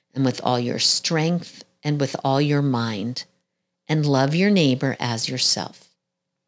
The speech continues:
"You have answered correctly," Jesus replied.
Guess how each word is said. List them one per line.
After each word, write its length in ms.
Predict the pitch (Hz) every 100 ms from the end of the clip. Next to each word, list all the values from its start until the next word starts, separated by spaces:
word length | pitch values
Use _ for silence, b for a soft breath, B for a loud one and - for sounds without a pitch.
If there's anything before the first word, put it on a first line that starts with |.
| _ _ _ _ _ _ _ _ -
"You 200 | 147 151
have 260 | 185 180
answered 520 | - 208 190 160 160
correctly," 580 | - 202 262 - - 113
Jesus 480 | - 107 - - -
replied. 640 | 151 - 113 104 135 143